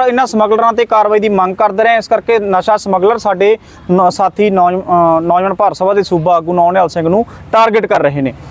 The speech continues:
ਇਸ ਤੋਂ ਇਲਾਵਾ ਪਿੰਡ ਦੀਪ ਸਿੰਘ ਵਾਲਾ ਦੇ ਵਿੱਚ ਜਿਹੜੇ ਚਾਰ ਨੌਜਵਾਨ ਆ, ਛੇ ਅਗਸਤ ਦੀ ਜਿਹੜੀ ਗੱਲ ਆ ਦੋ ਹਜ਼ਾਰ ਤੇਈ ਦੀ, ਇੰਟਰਨੈਸ਼ਨਲ ਬਾਰਡਰ ਆ ਜਿਹੜਾ,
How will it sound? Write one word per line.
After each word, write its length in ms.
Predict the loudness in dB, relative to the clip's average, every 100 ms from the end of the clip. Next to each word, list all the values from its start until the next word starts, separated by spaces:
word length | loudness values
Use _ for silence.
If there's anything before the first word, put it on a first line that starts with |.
| -8 -2
ਇਸ 160 | -2
ਤੋਂ 140 | 2 2
ਇਲਾਵਾ 480 | 4 4 4 2 -2 -12 -14 -4
ਪਿੰਡ 220 | -2 0
ਦੀਪ 280 | 0 0 0
ਸਿੰਘ 220 | -2 2
ਵਾਲਾ 180 | 2 2
ਦੇ 80 | 2
ਵਿੱਚ 440 | 0 0 2 0 -4 -16 -18 -12 -4
ਜਿਹੜੇ 340 | 0 4 2 2 0
ਚਾਰ 340 | 2 4 2
ਨੌਜਵਾਨ 520 | 2 2 2 2 2
ਆ, 240 | 2 0 -4 -12 -12
ਛੇ 440 | -2 2 4 2 0 -2
ਅਗਸਤ 340 | 0 0 0 0
ਦੀ 140 | 2
ਜਿਹੜੀ 240 | 2 2
ਗੱਲ 180 | 2 2
ਆ 40 | 2
ਦੋ 220 | 2 2
ਹਜ਼ਾਰ 180 | 2 0
ਤੇਈ 300 | 2 2 2
ਦੀ, 260 | 0 0 -4 -18 -8
ਇੰਟਰਨੈਸ਼ਨਲ 720 | -4 -2 0 2 0 0 0
ਬਾਰਡਰ 300 | 2 0 2
ਆ 80 | 2
ਜਿਹੜਾ, 300 | 2 2 0